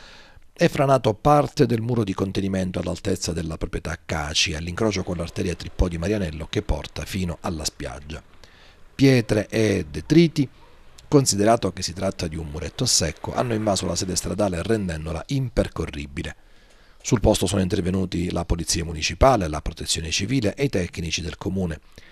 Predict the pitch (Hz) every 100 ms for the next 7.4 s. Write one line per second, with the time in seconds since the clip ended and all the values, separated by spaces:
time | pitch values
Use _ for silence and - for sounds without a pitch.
0 | - - 165 - 127 117 123 117 104 101
1 | 104 98 92 92 110 151 90 76 73 76
2 | 78 73 76 98 143 107 101 101 110 -
3 | - 101 - 87 80 - 82 78 80 80
4 | 98 92 87 82 98 82 80 78 87 113
5 | 95 92 - 107 92 85 95 104 95 87
6 | 87 90 85 82 82 120 127 - 95 87
7 | 90 85 76 85